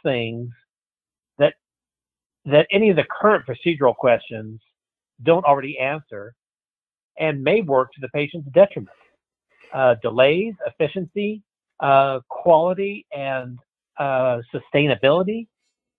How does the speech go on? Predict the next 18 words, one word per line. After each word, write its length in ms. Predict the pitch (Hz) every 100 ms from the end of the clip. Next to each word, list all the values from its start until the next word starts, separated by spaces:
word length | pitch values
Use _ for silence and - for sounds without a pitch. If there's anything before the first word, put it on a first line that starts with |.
| -
those 320 | 123 220 233
are 80 | 240
kind 200 | 220 160
of 120 | 120
core 260 | - 190
questions 480 | 180 165 147 - 135 127
in 60 |
all 220 | 120 127
of 80 | 120 -
ke-, 420 | - - - -
healthcare 600 | 190 202 - 110 98 104 123 _ _ _ -
as 100 | 117
we 180 | 160 233
negotiate 560 | 156 127 117 123 117 123
reimbursement 680 | 131 123 135 151 - 147
and 120 | 127 117
the 80 |
other 160 | 123 170